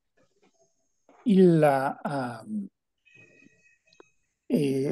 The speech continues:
ed è Mariangela Caposela che vi parlerà di ci-, corrispondenze immaginarie.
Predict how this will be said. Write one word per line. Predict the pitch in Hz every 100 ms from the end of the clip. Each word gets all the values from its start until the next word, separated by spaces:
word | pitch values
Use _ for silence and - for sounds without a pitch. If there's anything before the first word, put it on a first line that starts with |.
| 147
ed | 135
è | 131
Mariangela | 131 151 165 143 135
Caposela | 123 131 131 196 214 240 -
che | 160 151 -
vi | 135 139
parlerà | 131 135 143 147 143
di | 123 - -
ci-, | - 170
corrispondenze | - 139 139 190 170 131 127 -
immaginarie. | 127 143 131 120 120 120 113 117 131